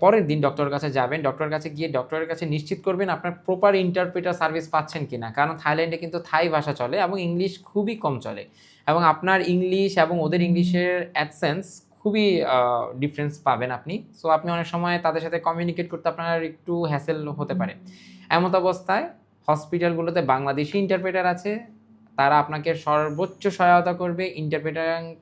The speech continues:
ফ্যাসিলিটি বাদেও দেখা যাচ্ছে আপনার, আহ, আপনার অ্যাপয়েন্টমেন্ট রিশিডিউল করা থেকে শুরু করে সব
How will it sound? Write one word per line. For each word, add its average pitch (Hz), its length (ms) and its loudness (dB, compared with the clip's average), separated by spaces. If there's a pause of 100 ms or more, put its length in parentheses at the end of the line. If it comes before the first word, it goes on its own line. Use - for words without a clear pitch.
ফ্যাসিলিটি 160 520 -4
বাদেও 143 460 0
দেখা 147 260 -2
যাচ্ছে 147 220 -6
আপনার, 147 320 -4 (440)
আহ, 131 400 6
আপনার 143 280 -2
অ্যাপয়েন্টমেন্ট 147 480 0
রিশিডিউল 143 480 0
করা 139 200 2
থেকে 143 200 -6
শুরু 143 200 -2
করে 143 200 -2
সব 156 160 -2